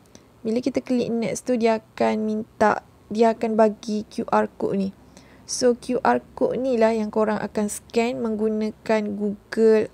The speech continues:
Authenticator korang tadi tu, yang korang dah download.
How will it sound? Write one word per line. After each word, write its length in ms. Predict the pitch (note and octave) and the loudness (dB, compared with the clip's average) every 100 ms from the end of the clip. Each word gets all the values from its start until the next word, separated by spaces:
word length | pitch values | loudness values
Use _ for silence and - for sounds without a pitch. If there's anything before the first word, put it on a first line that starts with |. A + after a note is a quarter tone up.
| - | -2
Authenticator 720 | G#3+ - G#3 A3 G#3+ - G#3 | -2 -2 -4 -2 -4 -2 0
korang 240 | G#3 G3+ | 0 0
tadi 240 | G3 F#3+ F#3+ | 0 -2 -2
tu, 160 | G3 - - - - - - - - - - - - - - - - - - - - - | -6 -8 -20 -20 -20 -20 -20 -20 -20 -20 -20 -20 -20 -20 -20 -20 -20 -20 -20 -20 -20 -10
yang 240 | F3 G#3 | -4 -4
korang 320 | G3+ A3 G#3+ G#3 | -2 0 0 2
dah 80 | |
download. 460 | G#3 G#3 G3+ G3+ - | 2 2 2 0 -2